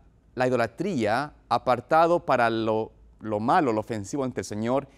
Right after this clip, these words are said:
y que el Señor consideraba como algo que era anatema, como algo que era maldito. Era lo peor, por decirlo así, delante de Dios. ¿Y por qué era este asunto eh, un problema? ¿Por qué Dios fue tan específico?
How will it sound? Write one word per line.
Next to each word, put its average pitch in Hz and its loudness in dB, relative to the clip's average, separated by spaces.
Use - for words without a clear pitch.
y 151 0
que 160 0
el 151 2
Señor 165 -2
consideraba 143 0
como 135 0
algo 139 2
que 127 -2
era 120 0
anatema, 113 -4
como 110 -6
algo 127 0
que 127 -8
era 120 -2
maldito. 101 -10
Era 131 2
lo 123 2
peor, 135 2
por 113 -4
decirlo 101 -8
así, 107 -8
delante 98 -4
de 90 -6
Dios. 92 -12
¿Y 165 -4
por 175 -2
qué 254 2
era 214 4
este 180 -2
asunto 160 -2
eh, 143 2
un 143 0
problema? 123 0
¿Por 127 -4
qué 220 2
Dios 160 -2
fue 165 -4
tan 160 -4
específico? 127 -6